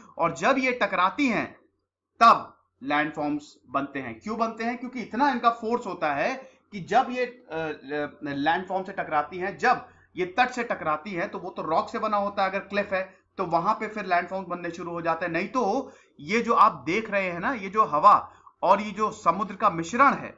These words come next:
इसमें बहुत सारे सैंड पार्टिकल्स भी प्रेजेंट होते हैं, तो ये सब कुछ अपने साथ लेके आती है और अल्टीमेटली ये तट पे डिपॉजिट कर देती है। ठीक है, तो ये एक तरीके का, अ, मैकेनिज्म है जो वेव बनती है। ठीक,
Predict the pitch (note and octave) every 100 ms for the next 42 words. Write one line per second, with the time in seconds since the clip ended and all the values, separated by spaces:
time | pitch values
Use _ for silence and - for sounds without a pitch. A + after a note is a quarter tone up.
0 | _ _ F3 F3+ C4 G3 E3+ G#3 G#3+ A3+
1 | A3+ F3+ F#3+ F#3+ - D3+ D3 D#3+ D3+ D#3+
2 | D3+ C#3 C3+ C3+ C3+ A#2+ B2+ A#2 F3+ F#3+
3 | A#3 - - A3+ A#3+ D#4+ C4+ A3 G#3 F#3+
4 | F3 E3 D#3+ D#3+ C3 A#2+ C#3+ D3 B3 -
5 | - - - F3+ F3 F3+ F3+ B3+ E3 D#3
6 | G3 A3 G#3+ F#3 E3+ - G#3+ D#3+ E3 E3
7 | D#3+ C#3+ G3 F#3+ - C#3+ A#2 B2 - A#2+
8 | G2+ G#2 - D#3+ C4 G#3+ - _ - G3+
9 | G#3 G3+ F3+ E3 G3 A3+ A3 _ _ -
10 | D3+ C#3 D3+ D#3 F#3 F#3+ F#3+ F#3+ C#3 A2
11 | - C3 D#3+ D#3 - C#3+ E3+ D3+ C3 B2
12 | A#2 A2 G3 A#3